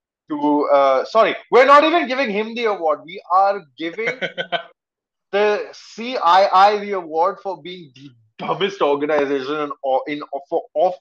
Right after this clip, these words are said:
Speaker 1: all of mankind, for giving Jay Shah the Sports Business Leader of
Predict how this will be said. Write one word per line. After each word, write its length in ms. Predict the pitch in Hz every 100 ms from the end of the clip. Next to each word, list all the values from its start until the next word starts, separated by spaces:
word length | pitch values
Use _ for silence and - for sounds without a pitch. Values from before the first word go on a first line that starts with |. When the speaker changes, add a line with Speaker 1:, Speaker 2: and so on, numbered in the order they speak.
| _
Speaker 1:
all 520 | 180 185 208 220 240 233
of 120 | 180 170
mankind, 840 | 147 147 156 143 147 139 127 98 98 _ _ _ _ _ _ _ _ -
for 240 | 185 160
giving 400 | 180 175 202 147
Jay 260 | 147 170 185
Shah 280 | 190 175
the 140 | 175 170
Sports 640 | - - 165 208 214 -
Business 600 | 110 127 131 151 185 185
Leader 460 | 123 127 127 156 156
of 120 | 123